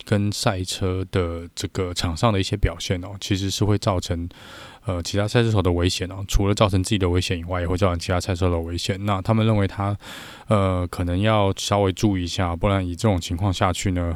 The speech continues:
呃，迟早会发生这个跟其他车手发生擦-，擦撞的事情。那这个，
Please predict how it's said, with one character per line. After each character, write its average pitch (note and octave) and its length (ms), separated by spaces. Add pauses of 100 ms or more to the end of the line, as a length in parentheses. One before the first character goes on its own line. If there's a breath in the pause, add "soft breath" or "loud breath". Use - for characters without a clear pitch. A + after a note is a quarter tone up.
呃， E2+ 240
迟 - 260
早 F2 240
会 G2 140
发 F2 240
生 E2+ 580
这 F#2+ 140
个 F#2+ 180
跟 G2+ 160
其 - 100
他 F2+ 120
车 G2 80
手 F2+ 100
发 E2+ 200
生 F#2 120
擦-， F2+ 300
擦 F#2+ 220
撞 F#2+ 160
的 E2 60
事 F#2+ 180
情。 - 200 (2250 loud breath)
那 C3+ 160
这 A2 140
个， G#2+ 340